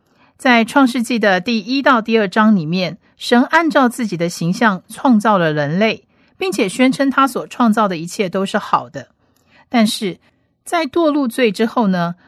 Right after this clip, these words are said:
人类没有办法按照神的正直标准生活，反而选择了许多形式的道德腐败。传道者借由事情的计谋，这里可以参考一下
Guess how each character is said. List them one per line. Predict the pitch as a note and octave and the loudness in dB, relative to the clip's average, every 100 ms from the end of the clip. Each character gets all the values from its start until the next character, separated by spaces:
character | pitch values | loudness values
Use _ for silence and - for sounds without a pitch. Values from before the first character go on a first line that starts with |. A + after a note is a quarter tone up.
| _ | _
人 | G#3 A3 | 0 2
类 | D4+ E4 | 4 4
没 | A3+ | 4
有 | C4+ G#3 | 2 2
办 | A#3 A3 | 0 0
法 | F3+ | 0
按 | A3+ G#3 | 2 2
照 | A3 G3+ | 2 -2
神 | - - E3+ | -4 -6 -4
的 | G3+ F#3+ | -4 -4
正 | - C4+ | 0 2
直 | G#3+ E3 | 0 -4
标 | E3+ G3+ G3+ | -6 -4 -4
准 | D#3+ D3+ | -6 -8
生 | - G3 F#3+ | -4 -2 -4
活， | D#3+ D3 D3+ _ _ _ | -6 -10 -10 _ _ _
反 | - A3 A3+ | -2 2 2
而 | D#4 | 0
选 | - G3+ | -2 -2
择 | F3+ F3+ | 0 -2
了 | G3 | -2
许 | - E3+ | -4 -4
多 | A3 A3+ | -2 -2
形 | - E3+ | -4 -6
式 | F#3+ A#3 | -4 -6
的 | F#3+ D#3+ | -4 -6
道 | - A3+ E3 | -2 -2 -2
德 | D3 | -6
腐 | D3+ - C#3+ | -8 -14 -8
败。 | G3 F3 - _ _ _ _ _ _ _ _ _ _ _ | -4 -4 -8 _ _ _ _ _ _ _ _ _ _ _
传 | - D4 | -4 0
道 | G#4+ G#4 | 2 0
者 | A#3 E3 | -2 -6
借 | F3+ - C4 | -8 -6 -4
由 | G3 F3 | -2 -4
事 | - - C4 | -6 -8 -8
情 | G3+ - E3 | -8 -6 -4
的 | E3+ E3+ | -4 -4
计 | D#3 - C#4+ G#3+ | -6 -6 0 2
谋， | D#3+ C#3+ F#3 _ _ _ _ | 2 -4 -10 _ _ _ _
这 | A#3+ | -2
里 | G3+ | -2
可 | F#3+ | -2
以 | F#3 | -6
参 | - G3+ | -2 -2
考 | - D#3+ | -2 -6
一 | D#3+ | -4
下 | G3 E3+ D3+ | -2 0 -2